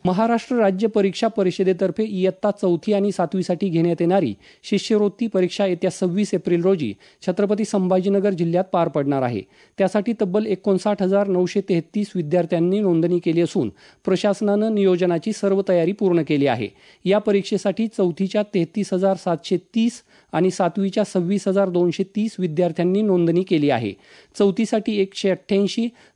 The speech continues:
तर सातवीसाठी एकशे सत्तर परीक्षा केंद्रांची व्यवस्था करण्यात आली आहे. प्राथमिक शिक्षण विभागाच्या शिक्षणाधिकारी जयश्री चव्हाण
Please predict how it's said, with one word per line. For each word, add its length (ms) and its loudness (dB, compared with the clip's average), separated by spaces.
तर 80 2
सातवीसाठी 680 0
एकशे 220 0
सत्तर 420 -2
परीक्षा 360 0
केंद्रांची 520 0
व्यवस्था 400 0
करण्यात 360 0
आली 140 2
आहे. 240 -2
प्राथमिक 460 0
शिक्षण 360 -2
विभागाच्या 480 0
शिक्षणाधिकारी 800 0
जयश्री 500 -2
चव्हाण 400 -2